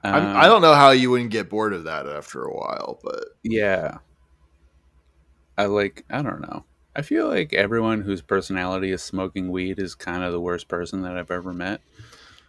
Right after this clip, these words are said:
Speaker 1: I agree, <laughs> at the risk of offending
Speaker 2: Uh-huh.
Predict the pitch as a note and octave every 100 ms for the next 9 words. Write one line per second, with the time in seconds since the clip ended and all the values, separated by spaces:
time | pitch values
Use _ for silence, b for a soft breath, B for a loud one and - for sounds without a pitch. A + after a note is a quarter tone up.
0 | b _ _ B2 C#3+ F3+ G3 G#3 G3 D#3
1 | A#2+ C3 B2 A2 A#2+ A#2+ - - - -
2 | - - A2 A#2 B2 C3 - C#3 A2+ G#2+
3 | A#2+ A2+ G#2 F#2+ G2 - b b b b
4 | b _ - F#2+ G2